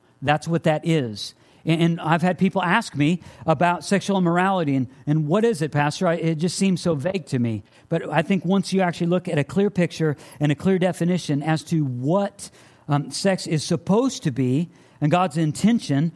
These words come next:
that he's glorified when we find sexual pleasure inside the boundaries of marriage. Therefore, God is not glorified when there's sexual pleasure found outside of marriage. Then it brings us to a place of humility,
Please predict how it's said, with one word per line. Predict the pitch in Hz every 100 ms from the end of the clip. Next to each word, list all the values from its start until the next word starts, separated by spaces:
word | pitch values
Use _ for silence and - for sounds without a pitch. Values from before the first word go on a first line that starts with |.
| - -
that | 170
he's | 196
glorified | - 170 196 233 - 180 170
when | 165
we | 165
find | - 190 196
sexual | - 165 - 160
pleasure | 135 170 143
inside | 165 196 220 - 202 185
the |
boundaries | 151 160 190 240 175 143 127
of |
marriage. | 127 127 123 156 - - - -
Therefore, | 180 233 - 165 160
God | 151 170 170
is | 135
not | 165 196 247
glorified | 180 156 139 - 139 139 131 - -
when | 160 208 226 214 - -
there's | 180 165
sexual | - 196 196
pleasure | 156 185 180 160
found | 185 170 170
outside | 190 254 214 160 131
of | 131
marriage. | 127 123 123 127 - - -
Then | 135 143 247 226
it | 185 175
brings | 170 180 170
us | 151
to | 175
a | 156
place | - 175 160 - 160
of | 139 117 - -
humility, | - 156 160 180 160 123 127